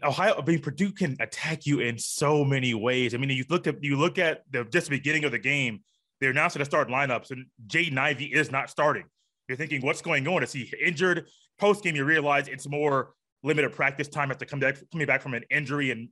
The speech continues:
Matt Painter's like, "It just happened organically." Like, if it, if this is what has organically happened, I'm gonna roll with what's there, and that's kind of what happened there for them. But even with him not in the starting lineup, it didn't really h-, hinder them like I expected it to.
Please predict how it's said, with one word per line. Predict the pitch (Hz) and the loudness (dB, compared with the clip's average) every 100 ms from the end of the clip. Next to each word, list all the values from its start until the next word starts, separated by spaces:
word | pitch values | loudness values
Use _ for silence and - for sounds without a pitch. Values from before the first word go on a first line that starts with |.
| 135 | -2
Matt | 139 | -2
Painter's | 139 151 131 | 0 -2 0
like, | 117 127 123 _ _ _ | 0 0 0 _ _ _
"It | 120 | -8
just | 147 | -4
happened | - 151 151 139 | 0 -2 -2 -2
organically." | 151 127 156 143 - 101 90 | -2 2 2 2 -2 -10 -8
Like, | 110 110 123 | -4 -2 -2
if | 117 | -2
it, | 151 143 _ _ 151 | -4 -6 _ _ -2
if | 143 | -2
this | 143 156 | -2 -2
is | 160 | -2
what | 120 147 139 | 2 2 2
has | 139 127 - _ | 0 0 -2 _
organically | 143 143 143 147 139 123 | -2 2 2 2 0 -2
happened, | 117 156 139 | 2 2 2
I'm | 127 | -4
gonna | 135 | -4
roll | 113 131 143 | -2 0 2
with | 151 143 | 0 -2
what's | 135 131 | -2 -2
there, | 143 160 120 107 - _ | 0 0 0 -4 -12 _
and | 123 | -2
that's | 139 | -2
kind | 143 135 | 0 0
of | 131 | 0
what | 131 | 0
happened | 135 131 123 | 0 0 -2
there | 131 | -4
for | 127 | -4
them. | 107 165 139 - _ _ | -4 -2 -2 -4 _ _
But | 143 | 0
even | 220 294 | 2 2
with | 262 | 0
him | 269 | 0
not | 214 | 0
in | 214 | -2
the | |
starting | 175 196 156 | -2 -2 -2
lineup, | 175 156 139 | -2 -4 -4
it | |
didn't | 190 | -4
really | 220 220 135 - | -2 -2 -4 -8
h-, | - | -4
hinder | 185 175 | -2 -2
them | 156 131 | -2 -4
like | 139 151 | -2 -2
I | |
expected | 131 117 135 131 190 | -2 -2 -4 -2 -2
it | - | -4
to. | 202 214 | -4 -6